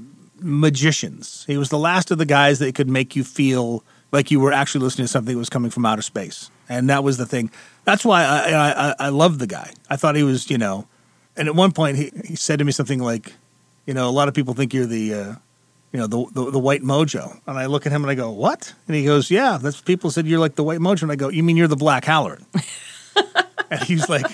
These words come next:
"What?" And I, I, I, you know, there's, there's, I, I have nothing but respect for that guy. If, uh, at one point, you know, he was,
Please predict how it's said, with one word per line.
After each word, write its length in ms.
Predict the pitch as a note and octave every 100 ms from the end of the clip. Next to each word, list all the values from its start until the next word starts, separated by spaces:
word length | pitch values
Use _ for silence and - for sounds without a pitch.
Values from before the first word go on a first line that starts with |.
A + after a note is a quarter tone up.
| -
"What?" 420 | C#3+ E3 G#3+ - - _ _ _ _ _ -
And 400 | A4+ A#4+ A#4 F3
I, 260 | E3+ F3+
I, 240 | F3+ E3 D#3+ D#3+
I, 40 | E3
you 160 | F3
know, 80 | E3
there's, 200 | E3 D#3
there's, 380 | D#3 E3 E3 C#3+
I, 360 | D3 D3+ D3+
I 20 | D#3+
have 140 | D#3
nothing 540 | D#3 D#3+ F#3 F#3 F#3
but 100 | D#3
respect 360 | C#3+ C#3 - D3+
for 60 | C#3+
that 140 | A#2
guy. 240 | G#2+ G2 -
If, 240 | C#3 -
uh, 420 | D3 C#3 C3+ C3+ C3 - _
at 300 | E3+ F3+ F3+
one 180 | F3+ B3+
point, 100 | F3
you 60 | F3
know, 40 |
he 60 | G3
was, 280 | G3+ -